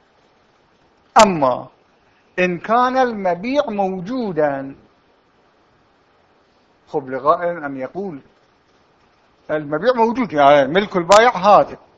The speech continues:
تبين البيع باطل"، أقول له: "خذ، تعال أخذ، أنا ما أريد". ما الدليل على أنه يجب علي أن أدفع لك إياه؟ تعال أخذ، أنا أخلي بينك وبين مالك،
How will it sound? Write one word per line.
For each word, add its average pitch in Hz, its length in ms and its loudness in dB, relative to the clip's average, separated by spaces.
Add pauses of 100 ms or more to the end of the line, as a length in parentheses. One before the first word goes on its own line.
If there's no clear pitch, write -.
(1900)
تبين 190 420 2
البيع 214 320 4
باطل"، 240 440 4
أقول 180 260 -2
له: 196 60 0
"خذ، 196 160 -4
تعال 170 360 0
أخذ، 165 260 -4
أنا 156 180 2
ما 156 180 2
أريد". 131 280 -4 (1400)
ما 196 100 4
الدليل 180 320 2
على 156 280 2
أنه 147 320 -4
يجب 143 260 -4
علي 131 440 -4
أن 135 160 -8
أدفع 139 360 -6
لك 135 240 -12
إياه؟ 131 220 -10 (880)
تعال - 320 -10
أخذ، - 160 -20 (3250)
أنا 220 400 -2
أخلي 226 440 -2
بينك 151 400 -8
وبين 123 320 -12
مالك، 123 320 -12